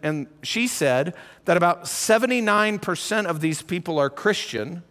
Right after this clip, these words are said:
The way she said it was fifteen percent of them were, um, Seventh-day Adventists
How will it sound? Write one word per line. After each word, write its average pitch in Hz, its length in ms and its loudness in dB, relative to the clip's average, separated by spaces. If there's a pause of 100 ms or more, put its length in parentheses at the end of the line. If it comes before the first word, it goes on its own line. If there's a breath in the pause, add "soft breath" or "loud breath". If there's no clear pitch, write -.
(500 soft breath)
The 127 80 -2
way 165 160 4
she 196 200 -2
said 151 220 2
it 151 80 -2
was 135 180 -2
fifteen 208 560 0
percent 180 380 0
of 156 140 0
them 165 320 0
were, 143 340 0 (400 loud breath)
um, 123 380 2 (160)
Seventh-day 180 800 2
Adventists 135 880 0